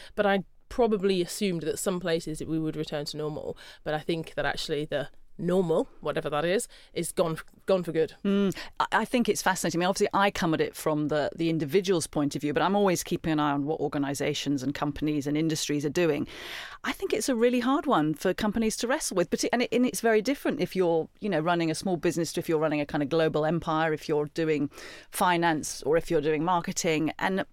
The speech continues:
Speaker 2: there's a huge discussion. I, it's helpful, I think, for us all to get involved in what do we all want from work?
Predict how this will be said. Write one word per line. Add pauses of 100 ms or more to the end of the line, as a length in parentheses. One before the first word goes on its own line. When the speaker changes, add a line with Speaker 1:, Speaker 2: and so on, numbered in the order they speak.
Speaker 2:
there's
a
huge
discussion.
I,
it's
helpful,
I
think,
for
us
all
to
get
involved
in
what
do
we
all
want
from
work?